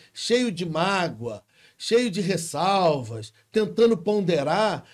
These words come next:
na verdade, o deputado Sérgio Magés tá com recalque, dor de cotovelo, porque não conseguiu se eleger.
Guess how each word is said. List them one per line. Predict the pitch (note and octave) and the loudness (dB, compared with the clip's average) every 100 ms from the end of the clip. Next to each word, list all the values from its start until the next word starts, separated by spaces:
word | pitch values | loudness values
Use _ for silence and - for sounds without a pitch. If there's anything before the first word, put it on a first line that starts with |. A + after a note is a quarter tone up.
| _ - | _ -6
na | D4 | -2
verdade, | B3 G#3 D3+ - D3 G#3+ G#3+ C3+ A2 F#2+ - _ _ - | 0 0 -2 -2 0 2 0 -2 -12 -16 -20 _ _ -10
o | - C#4+ | -2 0
deputado | A#3+ G#3+ - F#3 - E3 E3 D#3+ | 4 4 4 -2 -2 0 0 -2
Sérgio | - D#3 D3+ | -4 -2 -2
Magés | E3+ E3+ | -4 -4
tá | B3 | -6
com | - G#3+ | -4 -2
recalque, | E3+ E3+ E3+ E3+ F3 E3+ | 2 0 0 2 2 0
dor | E3 D#3 F3 | -4 0 0
de | E3 | -2
cotovelo, | D#3+ - C#3 F3+ G#3+ | -8 -8 -2 0 0
porque | A#3 | 0
não | B3 | 0
conseguiu | B3 A#3+ A#3 A#3+ | 2 0 0 -4
se | - | -2
eleger. | A#3+ B3 F3+ F3+ G#3+ | 0 0 -2 0 0